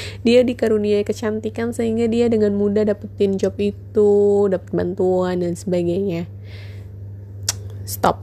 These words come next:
dengan hal-hal seperti itu. Just seeing yourself, love yourself, and know, uh, accept all of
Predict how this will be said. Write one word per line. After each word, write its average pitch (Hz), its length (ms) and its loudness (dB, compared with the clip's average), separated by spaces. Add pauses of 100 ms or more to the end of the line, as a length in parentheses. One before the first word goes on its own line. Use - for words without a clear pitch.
(120)
dengan 165 260 0
hal-hal 185 320 0
seperti 180 480 0
itu. 247 380 2 (160)
Just 233 400 2 (180)
seeing 226 380 0
yourself, 196 800 -2 (480)
love 196 260 4
yourself, 185 720 -2 (160)
and 214 320 2
know, 214 480 2 (560)
uh, 185 560 2 (160)
accept 202 400 0
all 190 300 0 (240)
of - 340 -4